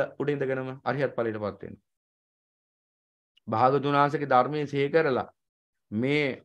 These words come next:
අමා ධර්මයේ තුල ඉමක් කොනක් නෑ මේ ධර්මය. මේ ලෝකේ කොච්චර මහා ඥානවන්තයෙක් පහළ වුණත් කිසිම කෙනෙක්ට බෑ භාගතුන් වහන්සේ මේ දේශනා කරලා තියෙන මේ ධර්මස්කන්ධයේ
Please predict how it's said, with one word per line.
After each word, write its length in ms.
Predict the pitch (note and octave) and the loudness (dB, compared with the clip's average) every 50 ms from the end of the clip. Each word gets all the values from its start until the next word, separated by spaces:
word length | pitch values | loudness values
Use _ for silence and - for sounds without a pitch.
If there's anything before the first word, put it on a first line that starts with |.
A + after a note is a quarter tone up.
| _ | _
අමා 340 | - G#2+ B2 D3 D3+ D3+ D3 C3+ | -4 -2 0 2 4 4 4 2
ධර්මයේ 420 | B2 B2 C3 D#3 E3 E3 D#3 D3+ | 2 0 -2 -2 0 0 -2 -2
තුල 200 | C#3 D3+ D3+ C#3+ | -2 -2 -2 0
ඉමක් 320 | C3+ C3 C3+ D#3+ E3+ E3+ F3 | 0 0 2 2 2 0 0
කොනක් 320 | - D#3 D#3 E3 E3+ D#3+ D#3+ | -2 0 2 2 2 0 0
නෑ 180 | D3+ D#3 D#3 D#3 | 0 0 0 0
මේ 140 | D#3 D3+ C#3+ | 0 0 2
ධර්මය. 360 | C3+ D3 D3+ E3+ F#3 F3+ D#3+ D3+ A2+ - - _ _ _ _ _ _ _ _ _ _ _ _ _ _ _ _ _ _ - F#3+ F#3 - - - _ - - _ _ _ _ _ _ _ _ _ _ _ _ _ _ _ _ _ _ _ _ _ _ _ _ - G3 D3+ A2+ G#2 | 4 4 4 4 2 -2 -2 -4 -6 -8 -12 _ _ _ _ _ _ _ _ _ _ _ _ _ _ _ _ _ _ -14 -14 -14 -12 -14 -16 _ -18 -20 _ _ _ _ _ _ _ _ _ _ _ _ _ _ _ _ _ _ _ _ _ _ _ _ -10 -8 -6 -4 -2
මේ 220 | C#3+ D3+ D3+ D#3+ | 2 4 6 8
ලෝකේ 380 | E3+ E3+ E3+ F3 F3+ A3+ A3 - - - _ - - - - G2 D#2+ - _ _ _ _ _ _ _ _ _ _ _ _ - D#3 | 10 10 10 8 8 6 4 4 2 -8 _ -16 -12 -8 -8 -8 -8 -12 _ _ _ _ _ _ _ _ _ _ _ _ 6 6
කොච්චර 340 | E3 E3 E3 - A#3 A3 G#3+ | 6 6 6 6 6 6 8
මහා 240 | G#3 G#3 G#3 G#3 G3+ | 8 8 8 8 8
ඥානවන්තයෙක් 600 | G3+ F#3 F#3 F#3 F3+ F3 E3+ E3 D#3+ E3 D#3+ - | 6 6 6 6 4 2 0 0 -2 -4 -2 0
පහළ 260 | C#3+ C#3+ C#3+ B2+ B2 | 2 4 4 4 2
වුණත් 260 | A2+ G2 E2 D2 - _ _ _ _ _ _ _ _ _ _ _ - | 0 -2 -6 -8 -12 _ _ _ _ _ _ _ _ _ _ _ -2
කිසිම 300 | D#3+ F3 F3 A#3+ A#3 A3+ | 0 0 2 2 2 2
කෙනෙක්ට 320 | G3+ F3+ D3 C3+ C3 B2+ A#2+ | 2 2 0 0 0 -2 0
බෑ 260 | A#2+ A#2+ B2+ B2 A2+ A#2 - - _ _ _ - | 0 0 0 0 -2 -2 -6 -16 _ _ _ -2
භාගතුන් 480 | G2+ B2+ D3 D#3+ E3 E3+ D#3+ E3 D#3+ D#3 | 2 4 6 6 6 4 0 0 0 2
වහන්සේ 260 | D3+ D3 D3 D3+ D3 | 2 0 0 -2 -4
මේ 140 | D3 C#3+ C3+ | -4 -2 0
දේශනා 400 | C3+ C#3 D3+ D#3 E3+ D#3+ D#3+ D#3 D3+ | 0 0 0 2 2 2 2 2 2
කරලා 220 | D#3 D3+ D3+ D3 | 2 0 0 0
තියෙන 240 | D3 D#3 D3+ D3 C#3 | -2 -4 -4 -4 -4
මේ 220 | C#3 C#3+ E3 F#3+ G3 | -2 0 0 2 4
ධර්මස්කන්ධයේ 1080 | E3 E3+ E3 D3 C#3+ C#3 C3 C3 - - G2+ _ _ - C3 B2+ C3 B2 A#2+ A#2 A2+ | 4 4 4 4 2 0 -2 -4 -6 -12 -20 _ _ -4 -4 -2 -2 -2 -2 -4 -4